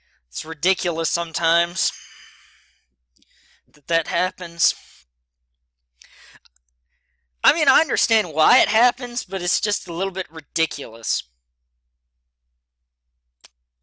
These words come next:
Let's see, maybe I can go back, read that. Okay. What, uh, what I didn't read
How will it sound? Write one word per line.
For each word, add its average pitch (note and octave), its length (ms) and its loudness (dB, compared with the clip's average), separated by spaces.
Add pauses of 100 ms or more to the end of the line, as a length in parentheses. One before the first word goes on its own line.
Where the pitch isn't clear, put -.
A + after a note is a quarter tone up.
(160)
Let's - 260 -20
see, B1+ 200 -20
maybe B1+ 260 -20
I A#1+ 160 -20
can - 140 -20 (1400)
go B2 160 -20
back, C#3 420 -10
read C#3 180 -14
that. B2 260 -12
Okay. B2+ 300 -12 (540)
What, B3+ 220 4
uh, F#3 220 0 (140)
what A3 260 2
I G3 120 6
didn't G3 400 -2
read D#3 420 -4